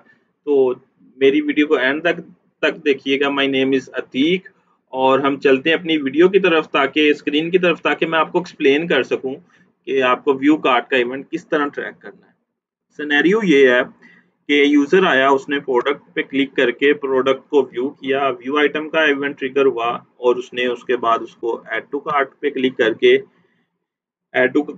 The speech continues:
cart में ऐड किया, तो उस case में add to cart का इवेंट trigger हुआ। वो किस तरह बनाना है वो already मैं आपको बता चुका हूँ कि last टू वीडियोज़ आप देखें तो आपको पता चल जाए कि आप view item का और add to cart का event किस, किस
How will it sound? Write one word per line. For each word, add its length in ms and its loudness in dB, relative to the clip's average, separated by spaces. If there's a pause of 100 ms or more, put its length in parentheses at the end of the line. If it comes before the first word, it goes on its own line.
cart 200 2
में 160 0
ऐड 200 2
किया, 260 0
तो 140 0
उस 100 -4
case 320 2
में 220 -6
add 260 -2
to 120 -6
cart 180 0
का 100 -2
इवेंट 280 -4
trigger 260 -2
हुआ। 340 -8
वो 260 -18
किस 100 -20
तरह 240 -2
बनाना 300 0
है 60 0
वो 220 0
already 340 2
मैं 100 -2
आपको 200 -6
बता 320 -2
चुका 220 -10
हूँ 100 -18
कि 140 -6
last 320 -2
टू 100 -6
वीडियोज़ 360 -10
आप 160 -2
देखें 380 -8 (440)
तो 160 -10
आपको 320 -8
पता 220 -6
चल 200 -4
जाए 160 -6
कि 120 -12
आप 300 -10 (260)
view 180 0
item 340 0
का 140 -2
और 140 -2
add 200 -6
to 100 -12
cart 180 -8
का 60 -4
event 220 -14
किस, 240 -14
किस 220 -10